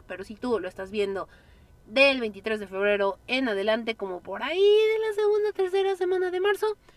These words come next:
ve a verla al cine, vas a disfrutarla mucho.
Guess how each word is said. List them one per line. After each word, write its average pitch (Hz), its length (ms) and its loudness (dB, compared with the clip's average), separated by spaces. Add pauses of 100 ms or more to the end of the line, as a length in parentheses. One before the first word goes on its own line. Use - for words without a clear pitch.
(180)
ve 226 160 0
a 214 120 4
verla 208 200 2
al 214 80 0
cine, 302 380 -4 (160)
vas 190 180 -10
a 196 60 -6
disfrutarla 226 600 -4 (440)
mucho. 196 420 -8